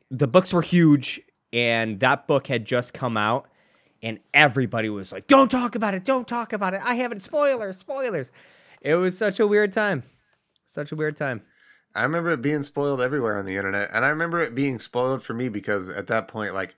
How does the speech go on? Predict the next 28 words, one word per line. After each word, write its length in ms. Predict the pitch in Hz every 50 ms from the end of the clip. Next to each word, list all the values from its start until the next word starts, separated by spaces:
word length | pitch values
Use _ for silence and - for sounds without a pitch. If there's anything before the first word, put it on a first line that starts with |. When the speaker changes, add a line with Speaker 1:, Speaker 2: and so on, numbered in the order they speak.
| _
Speaker 2:
I 120 | 107 107 104
didn't 380 | 92 82 - 104 104 98 95
care. 320 | 92 - - 92 92 90 82
I'd 140 | 82 85 87
never 260 | 90 87 87 87 90
read 260 | 87 87 87 87 85
a 180 | - - - 87
single 340 | - - - 95 90 90 90
Harry 240 | 85 95 90 90 85
Potter. 320 | - - 90 90 90 92 92
And 100 | 90 90
I 40 | 87
was 100 | 90 95
like, 160 | 110 110 - -
"Oh." 280 | - - 160 120 - - _ _ _ _ _ _ _ _ _
But, 240 | - 151 175 175 180
like, 300 | 190 190 175 - - - _ _ _ _ _ _ _ _ _ _ _ _ -
I 100 | 143 160
never 240 | 170 190 202 202 196
spoiled 400 | - - - 175 170 165 160 151
it 100 | 147 -
for 160 | - 127 131
anybody. 480 | 135 139 139 117 104 104 95 92 92 95
I 140 | 98 113 117
just 220 | 113 117 110 -
remember 400 | 117 107 107 110 104 101 104 98
seeing 460 | 90 - - - 131 123 113 110 101 92
it 200 | 90 90 -